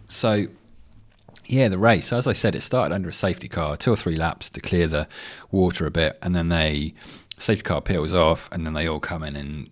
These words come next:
line up as they would normally for the start of a race. And then off they go for the start. And actually, Verstappen and, um, Gasly, both Red Bulls, had a terrible start. Like, they've obviously got,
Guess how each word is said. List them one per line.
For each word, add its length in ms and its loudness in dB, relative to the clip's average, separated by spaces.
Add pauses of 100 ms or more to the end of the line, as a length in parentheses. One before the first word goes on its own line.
(120)
line 280 -2
up 180 -6
as 140 -6
they 80 -4
would 160 -6
normally 320 -4
for 100 -14
the 80 -10
start 300 -6
of 60 -10
a 40 -6
race. 420 -6 (500)
And 260 -2
then 160 0
off 180 0
they 100 -2
go 220 0
for 140 -12
the 80 -10
start. 440 -6
And 100 -8
actually, 260 -8
Verstappen 760 -2
and, 520 0
um, 240 -4
Gasly, 460 -4
both 300 0
Red 160 -2
Bulls, 320 0
had 120 -6
a 40 -8
terrible 640 0
start. 420 2
Like, 120 -6
they've 120 0
obviously 300 0
got, 340 0